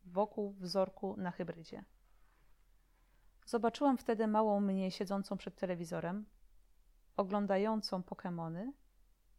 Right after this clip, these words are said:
i któregoś z facetów w moim domu bez pytania przełączającego kanał, bo jest mecz Bundesligi.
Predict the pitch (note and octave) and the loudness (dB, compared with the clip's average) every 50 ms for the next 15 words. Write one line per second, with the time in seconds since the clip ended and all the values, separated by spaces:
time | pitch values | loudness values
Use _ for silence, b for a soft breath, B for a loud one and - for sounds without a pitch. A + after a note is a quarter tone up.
0 | _ - - _ _ - G#3 - - - G#3+ G3+ A3 A3 G3 G3 F3 - - - | _ -20 -20 _ _ -8 -8 -6 -6 -4 0 2 2 2 2 0 -2 -2 -4 -12
1 | - - - F#3 F3+ - - G3 - F3 D#3+ D#3+ E3 D#3+ F3+ E3+ D#3+ D#3+ E3 D#3 | -12 -8 -6 -6 -4 -2 -2 -2 -2 -4 -8 -8 -6 -6 -4 -4 -2 -2 -4 -2
2 | - E3 D#3+ D#3+ E3 F#3+ G3+ G3 F#3 - - - F#3 - - G#3 G3+ G3 F#3+ - | -2 -2 -2 -2 -4 -4 -2 -2 -4 -4 -2 -6 -6 -2 0 0 0 0 -2 -4
3 | - - F#3+ F#3+ F#3 F#3 - F#3 F#3 F3+ F3+ - - F#3+ F#3 F3+ - - - F3+ | -2 0 0 0 0 0 -2 -2 -2 -2 -2 -4 -4 -2 -2 -2 -4 -2 -4 -2
4 | F3 G#3 A#3 B3+ C#4 - - _ _ - _ _ _ _ - F#3+ F#3+ F#3+ F#3 F#3 | -2 -2 -2 -4 -4 -6 -10 _ _ -20 _ _ _ _ -8 -2 0 0 0 0
5 | F#3 - - - - - F#3+ G3 F#3+ G3 F#3+ - E3 F3+ G3 F#3 E3+ F3 - - | -2 -6 -12 -16 -12 -6 -2 2 0 0 0 -2 -4 -2 -2 0 -2 -4 -6 -6
6 | - D3 C#3+ - - - - | -10 -12 -10 -10 -10 -12 -12